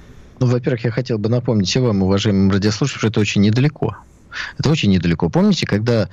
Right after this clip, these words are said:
э, была горячая фаза сирийского конфликта, который тоже, кстати, не закончился еще, но так притух благодаря, э, участию России, мы с вами считали, э, по карте до, э,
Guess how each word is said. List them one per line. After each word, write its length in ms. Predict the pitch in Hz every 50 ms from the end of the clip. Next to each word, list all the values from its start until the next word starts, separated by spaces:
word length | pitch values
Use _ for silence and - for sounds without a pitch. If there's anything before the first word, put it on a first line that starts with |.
| - - - - - -
э, 240 | - - 92 92 90
была 260 | 85 107 113 120 104
горячая 400 | 92 95 123 143 107 - - 104
фаза 540 | 104 - 117 90 98 90 80 67 - - 80
сирийского 540 | 85 - - 127 165 208 - - - 104 90
конфликта, 440 | - 90 92 - - 101 87 - -
который 300 | - 90 - 104 98 92
тоже, 220 | - 139 107 -
кстати, 220 | - - - - -
не 80 | - 101
закончился 640 | 101 131 131 - 107 87 - - - - - -
еще, 260 | 131 - - - - -
но 200 | 85 101 95 92 - -
так 160 | - 113 110 -
притух 520 | _ - 151 160 156 - 185 139 - -
благодаря, 580 | 131 101 98 90 92 101 107 101 104 98 90 90 - - - - - - - - -
э, 260 | - 101 104 98 180 -
участию 880 | 127 123 - 131 110 104 - - 104 98 95 92 92 90 92 95 101
России, 420 | 107 117 113 - - 85 80 80 80 - - - - - - -
мы 160 | 101 117 120
с 120 | 113 -
вами 180 | 139 135 131 135
считали, 680 | - - - 131 127 - 180 208 214 208 190 185 180 151
э, 420 | 107 98 90 85 85 82 76 58 - -
по 80 | 90
карте 400 | 87 - 180 190 175 - - 147
до, 300 | 107 98 123 139 151 120
э, 40 | 90